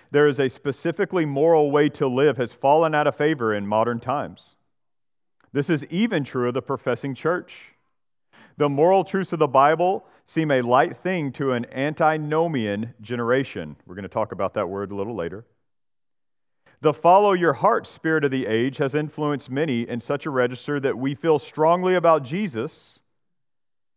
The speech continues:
but live any way we like." We could say it this way: a good number of people are glad for Jesus to be their Savior, but far fewer rejoice at Jesus being their Lord,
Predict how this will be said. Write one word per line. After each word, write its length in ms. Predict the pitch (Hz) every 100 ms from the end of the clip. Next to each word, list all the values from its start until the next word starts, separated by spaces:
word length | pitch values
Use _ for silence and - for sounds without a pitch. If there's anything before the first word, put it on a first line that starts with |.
| _ _ -
but 160 | 117
live 320 | 104 127 151 120
any 140 | 107
way 200 | 101 98
we 140 | 101
like." 320 | 107 127 - _ _ _ _ _ _ _ _ _ _ _ _ _ _ _ _ _
We 100 | 117
could 140 | 117 113
say 180 | 131
it 100 | 123
this 220 | 139 131 120
way: 220 | 98 87
a 80 | 92
good 260 | 123 143
number 340 | 147 156 156 147
of 120 | -
people 260 | 151 139
are 100 | 127
glad 540 | 110 107 123 135 143 139
for 160 | 135
Jesus 480 | 117 123 131 123 127
to 140 | - 123
be 120 | 127
their 180 | 120 117
Savior, 720 | - 151 151 98 87 87 87 _ _ _ _ _ -
but 160 | 110
far 340 | - 131 139 135
fewer 400 | 147 151 143 117
rejoice 640 | 113 98 113 131 127 -
at 100 | 95
Jesus 460 | 92 110 104 104 -
being 340 | 101 98 95
their 160 | 92 92
Lord, 560 | 85 87 82 71 65